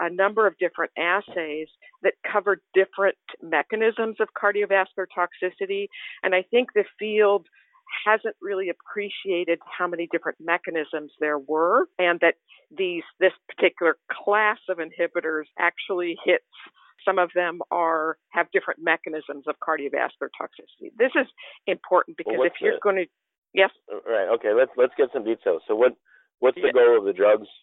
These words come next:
Speaker 2: and what, what do you mean by toxicity? What happens to the heart?
Speaker 1: So, uh, cardiovascular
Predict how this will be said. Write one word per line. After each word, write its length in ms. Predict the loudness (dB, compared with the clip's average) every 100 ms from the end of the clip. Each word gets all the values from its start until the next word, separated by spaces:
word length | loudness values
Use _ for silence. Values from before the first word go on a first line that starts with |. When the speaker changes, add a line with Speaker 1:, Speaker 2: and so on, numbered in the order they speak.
| _
Speaker 2:
and 460 | -4 -2 -2 -4 0
what, 220 | 2 2 -2
what 140 | -8
do 40 | -6
you 60 |
mean 160 | -6 -2
by 120 | 0
toxicity? 640 | 0 -2 -2 -4 -4 -6
What 160 | -4 -2
happens 300 | 0 -2 -4 -6
to 60 |
the 100 | -6
heart? 260 | -2 -4 -4 _ _ _ 0
Speaker 1:
So, 180 | 2 2 2
uh, 220 | 2 4 2
cardiovascular 540 | 0 0 2 0 0